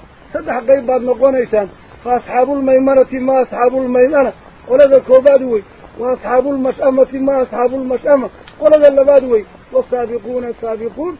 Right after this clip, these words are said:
ulaa'ika almuqarrabuun fi jannaati naciim." Kolkaa jannadii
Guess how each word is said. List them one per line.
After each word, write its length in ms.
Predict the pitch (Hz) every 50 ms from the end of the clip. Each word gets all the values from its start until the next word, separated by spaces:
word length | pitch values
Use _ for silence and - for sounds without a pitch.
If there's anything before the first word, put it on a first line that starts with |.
| - - - - -
ulaa'ika 440 | 233 240 254 269 247 233 226 -
almuqarrabuun 800 | 247 240 240 233 240 214 233 254 240 226 240 240 247 277 277 233 - - - - - -
fi 80 | 240 247
jannaati 420 | 226 262 247 240 240 226 226 226
naciim." 280 | 233 233 233 214 214 190 - - - - - - - -
Kolkaa 320 | - 269 269 - 247 240
jannadii 420 | 220 180 233 254 269 269 254 262